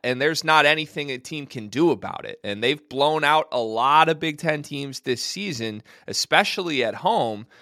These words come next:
where their shooters just can't miss. They've won their last seven games at home.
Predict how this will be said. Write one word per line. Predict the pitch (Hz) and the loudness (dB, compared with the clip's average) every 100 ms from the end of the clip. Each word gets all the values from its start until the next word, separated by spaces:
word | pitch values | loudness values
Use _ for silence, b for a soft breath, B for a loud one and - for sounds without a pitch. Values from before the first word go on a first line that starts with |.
| b b | b b
where | 143 | 4
their | 147 196 | 4 2
shooters | - 220 226 151 | 0 -4 -4 -6
just | - 160 - | -4 -4 -4
can't | - 151 123 | -2 -2 -2
miss. | 123 151 - - | 0 -2 -2 -2
They've | 135 160 | -2 0
won | 180 185 | 0 0
their | 175 | 0
last | 156 147 143 | 0 0 0
seven | - 151 160 180 170 | -2 2 2 0 -4
games | 151 147 131 | -2 -2 -4
at | 123 | -2
home. | 117 120 113 | 0 0 0